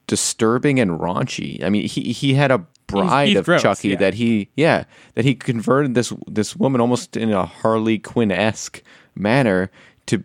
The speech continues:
Speaker 1: be his companion. And I don't think they would touch that with a ten-foot pole in this remaster.
Speaker 2: Uh, I don't know. I mean, uh, based, I mean, based predominantly on the way that the doll is talking, which I'm not gonna try and imitate,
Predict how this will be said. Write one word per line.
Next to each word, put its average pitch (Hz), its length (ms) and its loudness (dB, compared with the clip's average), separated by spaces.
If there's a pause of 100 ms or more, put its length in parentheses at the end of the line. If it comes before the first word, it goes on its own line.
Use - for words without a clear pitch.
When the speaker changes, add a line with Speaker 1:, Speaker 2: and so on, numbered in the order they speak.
(120)
Speaker 1:
be 123 220 2
his 117 420 0
companion. 113 800 0 (420)
And 110 360 4 (220)
I - 160 -6
don't 147 200 2
think 127 240 -2
they 120 140 2
would 113 160 2
touch - 300 -4
that 110 200 2
with 107 120 2
a 101 40 2
ten-foot 101 460 -4
pole 156 340 0
in - 80 -6
this - 220 -8
remaster. - 760 -8 (400)
Speaker 2:
Uh, 330 760 0 (140)
I 220 120 -2
don't 349 140 0
know. 123 300 0
I 113 100 -6
mean, 139 480 0 (380)
uh, 131 80 -16 (180)
based, 143 240 -2
I 139 60 -12
mean, 143 320 -6
based 190 280 0 (680)
predominantly 151 600 2
on 139 200 2
the 123 80 -2
way 120 200 0
that 131 200 -4
the 110 60 -6
doll 113 320 -4
is 113 100 -10
talking, 123 480 -6
which 113 160 -8
I'm 117 140 -6
not 127 200 0
gonna 123 160 -6
try 123 200 -4
and 113 80 -6
imitate, 113 360 -6